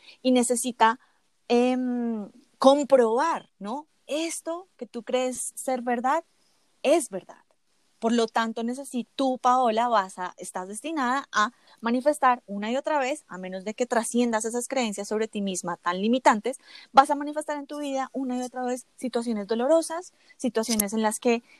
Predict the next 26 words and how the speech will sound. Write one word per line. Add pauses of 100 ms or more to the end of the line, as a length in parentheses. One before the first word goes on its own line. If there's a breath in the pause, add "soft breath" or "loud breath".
(140 soft breath)
em,
evidencies
cómo
no
eres
merecedora, (200)
situaciones
en
las
que
evidencies
cómo
no
eres
suficiente, (320 soft breath)
situaciones
en
las
que (160)
sientas
que
tu
vida
es
una
competencia